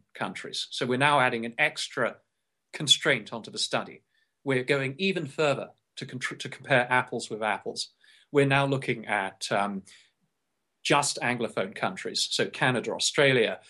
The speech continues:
uh, New Zealand, the United Kingdom, et cetera, America. And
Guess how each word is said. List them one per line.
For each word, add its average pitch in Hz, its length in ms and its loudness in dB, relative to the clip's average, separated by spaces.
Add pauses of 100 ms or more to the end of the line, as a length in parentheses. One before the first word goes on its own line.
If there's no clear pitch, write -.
(200)
uh, 101 180 -4
New 107 200 -4
Zealand, 107 680 -4
the 127 120 -4
United 117 400 2
Kingdom, 107 400 -2
et - 120 -8
cetera, 98 400 0
America. 113 480 4 (920)
And 143 500 2